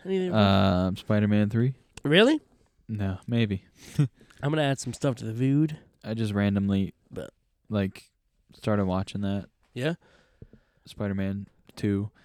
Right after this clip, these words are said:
Speaker 2: Uh, it, it popped up. It kept popping up, and I was like, "Ah, fucking, I'm
Speaker 1: I'll
Speaker 2: just gonna
Speaker 1: watch it.
Speaker 2: watch it." Yeah. But I did get rid of Netflix, and now I use Shelly's. <laughs>
Speaker 1: Nice.
Speaker 2: Oh, yeah. Save that money.
Speaker 1: Oh, yeah. I mean, yeah.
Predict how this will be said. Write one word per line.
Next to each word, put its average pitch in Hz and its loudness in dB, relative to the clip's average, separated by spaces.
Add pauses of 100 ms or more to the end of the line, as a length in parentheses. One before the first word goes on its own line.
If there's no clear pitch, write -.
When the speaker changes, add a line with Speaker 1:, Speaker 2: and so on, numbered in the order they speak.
(600)
Speaker 2:
Uh, 107 -8
it, 123 -2
it 160 0
popped 143 0
up. 131 0
It 117 -4
kept 143 -2
popping 127 0
up, 113 0
and 104 -4
I - -2
was 110 -6
like, 117 -8
"Ah, 147 -8
fucking, 117 -12
I'm - -16
Speaker 1:
I'll - -8
Speaker 2:
just - -8
gonna 98 -6
Speaker 1:
watch 78 -8
it. 76 -8
Speaker 2:
watch - -12
it." - -14
Yeah. 90 -8 (840)
But 131 -2
I 143 0
did 196 -2
get 135 -4
rid 113 0
of 110 -2
Netflix, 90 -8
and 92 -6
now 110 -6
I - -4
use 90 -4
Shelly's. - -10 (160)
<laughs> 165 0 (460)
Speaker 1:
Nice. 98 0
Speaker 2:
Oh, 180 8
yeah. - -6
Save 92 -6
that 98 -4
money. 113 2
Speaker 1:
Oh, 147 2
yeah. 110 -6
I 175 4
mean, 220 4 (800)
yeah. 107 -6